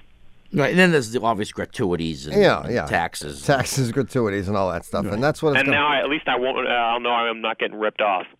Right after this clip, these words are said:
Speaker 1: If it's less than that, you're getting a deal. <laughs> See you, Eric.
Speaker 2: Hey, good luck.
Speaker 3: Appreciate it.
Speaker 1: <laughs> Bye-bye.
Speaker 3: Take care.
Speaker 1: <laughs> One eight eight eight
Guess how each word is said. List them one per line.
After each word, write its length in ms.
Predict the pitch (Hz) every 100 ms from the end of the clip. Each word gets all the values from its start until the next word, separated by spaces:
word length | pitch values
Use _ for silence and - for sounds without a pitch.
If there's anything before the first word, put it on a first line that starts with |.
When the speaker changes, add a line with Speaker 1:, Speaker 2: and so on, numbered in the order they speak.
| _
Speaker 1:
If 160 | 151 151
it's 120 | 165
less 180 | 170 233
than 140 | - 180
that, 180 | 175 151
you're 80 |
getting 180 | 156 147
a 60 | 139
deal. 320 | 101 117 92 - -
<laughs> 300 | 277 - 262 - 269 - 262
See 140 | 294
you, 60 | 240
Eric. 260 | 202 180 175
Speaker 2:
Hey, 160 | 185 190
good 220 | 175 185
luck. 160 | 175 165
Speaker 3:
Appreciate 160 | 165 -
it. 180 | 180 -
Speaker 1:
<laughs> 0 |
Bye-bye. 600 | 185 - 135 - - 143 - 156 -
Speaker 3:
Take 140 | 147
care. 360 | - 139 202 233 -
Speaker 1:
<laughs> 2000 | 180 175 - 180 - - 175 - - - - - - - - - - - - 151
One 340 | 185 196 247 254
eight 220 | 226 220
eight 220 | 208 202
eight 240 | 190 185